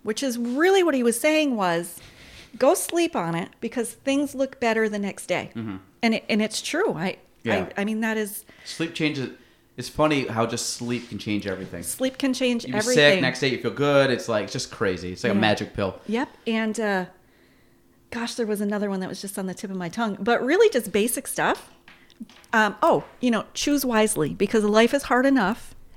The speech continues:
Speaker 1: and it can become harder with the choices you make.
Speaker 2: <laughs>
Speaker 1: And it's true. Like, it,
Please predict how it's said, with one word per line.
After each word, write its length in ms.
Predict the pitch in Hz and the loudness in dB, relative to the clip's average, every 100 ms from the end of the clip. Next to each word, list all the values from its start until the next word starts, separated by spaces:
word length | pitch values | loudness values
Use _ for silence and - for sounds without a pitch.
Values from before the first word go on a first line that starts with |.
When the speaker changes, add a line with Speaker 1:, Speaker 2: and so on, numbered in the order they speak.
| - | -2
Speaker 1:
and 100 | 226 | 0
it 80 | 226 | 2
can 140 | 233 226 | 2 2
become 300 | 220 240 220 | 2 0 2
harder 280 | 214 220 | 4 4
with 200 | 208 202 | 2 -2
the 60 | 202 | -6
choices 400 | - 202 196 190 | -4 -2 -2 -4
you 80 | 185 | 0
make. 300 | 156 - 403 | 0 -2 -4
Speaker 2:
<laughs> 40 | 403 - 403 - - | -6 -6 -8 -6 2
Speaker 1:
And 100 | 311 | 4
it's 260 | 320 - - | 4 0 -8
true. 680 | - - 285 294 415 440 190 | -6 -4 0 4 6 6 4
Like, 260 | 240 226 208 - - | 4 4 4 -8 0
it, 260 | 277 - | 0 0